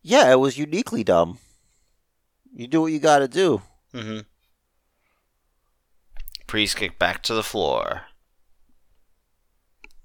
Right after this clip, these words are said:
Speaker 1: Sheamus is sweating through that mask, by the way. Like, you can see the sweat just pouring when it's
Speaker 2: Yeah,
Speaker 1: close.
Speaker 2: I imagine it's hot under that thing.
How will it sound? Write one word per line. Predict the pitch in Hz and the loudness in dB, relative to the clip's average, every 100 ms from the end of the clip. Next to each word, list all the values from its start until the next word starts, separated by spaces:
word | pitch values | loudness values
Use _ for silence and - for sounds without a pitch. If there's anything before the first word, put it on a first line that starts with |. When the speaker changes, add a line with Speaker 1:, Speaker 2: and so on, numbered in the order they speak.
| - _ _ _ - _ _ _ _ | -20 _ _ _ -20 _ _ _ _
Speaker 1:
Sheamus | - - 147 160 139 | -14 2 2 4 0
is | 110 95 | 0 -2
sweating | - 117 110 120 110 104 | -4 -2 2 2 2 -10
through | 104 101 | -6 0
that | 92 85 | 0 2
mask, | 95 98 - | 0 0 -2
by | - 82 | -2 0
the | 78 | 0
way. | 78 76 76 76 - - _ | 0 0 0 -4 -14 -20 _
Like, | 110 101 | -2 -2
you | 127 | -4
can | 127 | -4
see | - 139 | -4 -4
the | 110 | -2
sweat | 95 - 107 107 95 | -2 -6 0 0 0
just | - 87 - | -4 -12 -12
pouring | - 101 95 90 85 82 87 _ _ _ _ _ _ | -4 0 0 0 -2 -6 -16 _ _ _ _ _ _
when | 104 90 | -2 0
it's | |
Speaker 2:
Yeah, | 101 98 92 | 2 4 6
Speaker 1:
close. | 90 85 - - | 4 2 -2 0
Speaker 2:
I | 113 117 | 4 4
imagine | 110 107 101 90 | 4 2 2 0
it's | 92 | -2
hot | 98 95 92 | 2 2 2
under | 85 85 | 0 0
that | 87 82 | 0 0
thing. | 80 82 | -4 -6